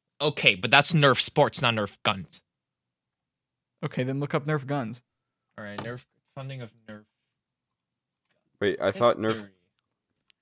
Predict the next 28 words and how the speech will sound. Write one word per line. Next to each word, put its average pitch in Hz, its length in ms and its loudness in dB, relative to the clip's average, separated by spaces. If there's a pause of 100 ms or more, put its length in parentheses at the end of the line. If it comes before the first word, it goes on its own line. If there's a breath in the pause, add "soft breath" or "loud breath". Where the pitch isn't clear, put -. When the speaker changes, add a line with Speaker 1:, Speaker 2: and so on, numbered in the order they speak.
(180)
Speaker 1:
When 185 200 -6
were, 208 180 -6
okay, 156 160 -8
first 220 200 -6
of 202 60 -6
all, 208 80 -4
when 254 80 -6
were 254 100 -4
Super 196 300 -8
Soakers? 101 320 -14 (640)
Speaker 2:
Nineteen 147 320 -2
ninety. 73 340 -10 (500)
Speaker 1:
Nineteen 120 320 -12
ninety? 131 460 -8 (560)
Speaker 2:
Mm-hmm. 139 200 2 (260)
Speaker 1:
Oh, 170 80 -10
I 120 80 -8
thought 156 180 -16
they 147 60 -14
were 135 80 -12
younger 135 240 -16
than 104 80 -20 (960)
that. - 60 -18
Okay. - 120 -20 (880)
Football 156 400 -14
game. 117 140 -16 (920)
Okay, - 280 -20 (200)
nineteen 107 200 -20